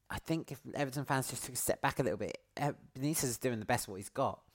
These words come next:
and it's not a side that he probably wants. And I do think in January there'll be a lot of, um, players going out of Everton, actually. Um, problem with Everton on loan,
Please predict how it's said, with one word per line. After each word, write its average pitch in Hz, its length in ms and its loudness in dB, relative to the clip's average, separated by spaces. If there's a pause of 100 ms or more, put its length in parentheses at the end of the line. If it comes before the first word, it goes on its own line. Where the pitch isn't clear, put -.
(440)
and 113 360 4
it's - 160 -2
not 147 160 2
a 131 60 2
side 120 280 6
that 101 100 2
he 113 120 -4
probably 101 300 -8
wants. 107 640 -4 (1200)
And 131 80 12
I 120 80 10
do 165 200 4
think 127 180 -2
in 113 60 -4
January 107 320 4
there'll 101 160 4
be 104 120 2
a 104 60 6
lot 92 120 4
of, - 160 -6
um, 101 360 0 (720)
players 110 280 8
going 110 240 4
out 127 140 10
of 101 80 2
Everton, 95 360 -2
actually. 95 520 -4 (120)
Um, 104 520 -2 (480)
problem 147 260 4
with 120 140 2
Everton 110 440 4
on 110 220 0
loan, 104 360 4